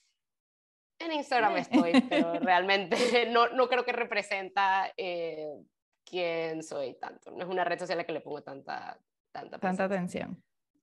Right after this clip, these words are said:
Speaker 1: Sí.
Speaker 2: Ok. Bueno, pues buenísimo. Ahí igual yo en la descripción voy a poner los recursos que me pase Juliet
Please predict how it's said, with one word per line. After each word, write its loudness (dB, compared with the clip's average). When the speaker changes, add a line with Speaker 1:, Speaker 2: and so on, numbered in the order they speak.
Speaker 1:
Sí. -6
Speaker 2:
Ok. -16
Bueno, 4
pues 6
buenísimo. 2
Ahí -2
igual 0
yo 0
en 0
la 2
descripción 0
voy 4
a 2
poner -2
los -4
recursos -4
que -4
me 2
pase -4
Juliet 4